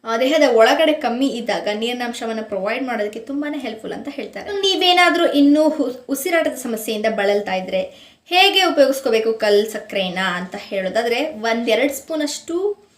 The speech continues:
ಕೆನೆ ತಗೊಳ್ಳಿ. ಕೆನೆ ತಗೊಂಡು ಅದಕ್ಕೆ ಒಂಚೂರು ಕಲ್ ಸಕ್ಕರೆ ಪುಡಿ ಮತ್ತೆ ಕರಿ ಮೆಣಸಿನ ಪುಡಿ ಹಾಕೊಳ್ಳಿ.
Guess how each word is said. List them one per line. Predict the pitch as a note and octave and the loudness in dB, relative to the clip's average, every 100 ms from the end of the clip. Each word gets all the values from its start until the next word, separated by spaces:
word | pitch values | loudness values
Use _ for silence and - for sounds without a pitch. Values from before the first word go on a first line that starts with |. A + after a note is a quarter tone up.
| _ _ _ _ _ _ - | _ _ _ _ _ _ -2
ಕೆನೆ | D#4 E4+ - | 2 2 2
ತಗೊಳ್ಳಿ. | G3 - - _ _ _ _ | -2 -4 -10 _ _ _ _
ಕೆನೆ | C4+ C#4+ F4+ | -6 -2 -2
ತಗೊಂಡು | F4+ G3+ G3 G3+ D4+ | -2 -4 -4 0 0
ಅದಕ್ಕೆ | B3+ A3+ B3+ - E4 | 0 -4 -6 -6 -4
ಒಂಚೂರು | D4 B3+ C#4+ C#4 E4 A4 - _ _ _ | -2 -2 -2 -2 -2 -6 -8 _ _ _
ಕಲ್ | D4 C4+ | -2 -2
ಸಕ್ಕರೆ | C4+ - G#3 | -2 -6 -8
ಪುಡಿ | - C4 F#4 | -6 -4 -2
ಮತ್ತೆ | G#4 A#3+ - D4+ | -2 -4 -4 -6
ಕರಿ | - C#4+ E4 | -2 0 0
ಮೆಣಸಿನ | F4 D4 C4 B3 A#3 | -2 -4 -4 -6 -6
ಪುಡಿ | G3+ G3+ | -4 -4
ಹಾಕೊಳ್ಳಿ. | - - G3+ | -6 -10 -16